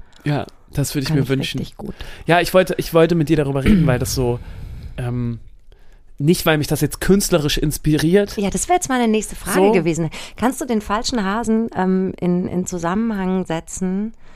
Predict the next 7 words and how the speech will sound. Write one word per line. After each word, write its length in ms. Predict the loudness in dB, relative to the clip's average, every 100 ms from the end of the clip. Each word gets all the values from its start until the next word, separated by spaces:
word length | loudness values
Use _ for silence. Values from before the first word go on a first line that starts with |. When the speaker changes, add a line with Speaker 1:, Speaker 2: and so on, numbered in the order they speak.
| -20 -20 -20 -20 -10
Speaker 2:
mit, 400 | -8 -8 -10 -8
ähm, 580 | -6 -4 -6 -8 -10 -14 -16 -20 -20 -20 -20 -4
dem, 320 | 0 2 2 2
was, 600 | -2 -4 -8 -8 -8 -10 -16 -20 -20 -20 -18 -16 -14 -14 -16 -18 -20 -14 -4
was 220 | -4 -4
dich 160 | -4
musikalisch 1120 | -2 -2 -4 -8 -6 -4 -4 -4 -4 -6 -10